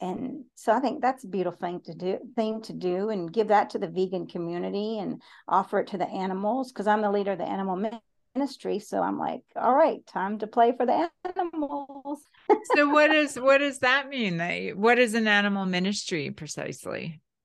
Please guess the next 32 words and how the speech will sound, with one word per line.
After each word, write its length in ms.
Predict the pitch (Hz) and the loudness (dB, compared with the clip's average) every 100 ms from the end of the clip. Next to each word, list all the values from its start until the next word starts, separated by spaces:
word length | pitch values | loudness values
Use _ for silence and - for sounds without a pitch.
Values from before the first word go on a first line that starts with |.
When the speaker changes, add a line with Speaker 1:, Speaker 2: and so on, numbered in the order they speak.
| _ _ _ _ _ _ - | _ _ _ _ _ _ 4
Speaker 1:
So 260 | 226 226 - - - _ _ _ | 4 4 -4 -20 -20 _ _ _
at 120 | 233 233 | -2 2
Unity 320 | 269 254 226 | 2 2 0
North, 420 | 226 311 262 240 | 2 2 2 0
I'm, 140 | 208 202 - | -4 -6 -10
it's 220 | 202 - | -10 -6
a 100 | - | -4
blessing 480 | 185 196 247 247 202 | 0 2 2 2 -4
that 100 | 185 | 0
they 120 | 190 | 0
had, 380 | 190 240 254 247 - | 0 4 4 4 2
they 120 | 226 | 0
have 300 | 220 233 262 | 2 4 4
a 220 | 220 190 - | 4 2 0
animal 300 | 214 202 196 | -2 -2 -4
ministry. 720 | 190 196 202 - 208 208 233 | -4 -4 -6 -4 -4 -2 -2
And 160 | 208 | -2
so 100 | 202 | 2
I 160 | 202 202 | 2 2
signed 240 | - 208 | 0 0
up 120 | 202 - | 0 -4
to 80 | |
be 120 | 202 196 | -6 -2
a 60 | |
volunteer 420 | 185 190 196 381 | -2 -2 -2 -2
a 40 | 381 | -2
few 140 | 233 | -2
years 260 | 190 196 202 | -2 -4 -4
ago, 240 | 202 220 | -2 2
and 100 | 233 | 2
I, 100 | 185 - - _ _ _ _ - | 0 -6 -16 _ _ _ _ -2
I 360 | 202 190 196 | 2 2 2